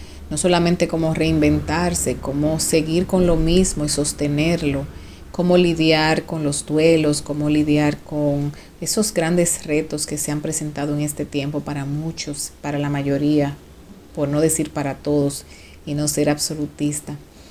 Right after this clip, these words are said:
Cómo hacer un regreso saludable,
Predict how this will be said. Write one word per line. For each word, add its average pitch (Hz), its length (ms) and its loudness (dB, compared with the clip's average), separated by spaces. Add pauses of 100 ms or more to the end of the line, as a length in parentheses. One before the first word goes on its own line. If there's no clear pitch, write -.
(340)
Cómo 165 200 0
hacer 180 360 4
un 180 120 0
regreso 160 720 0
saludable, 151 1160 0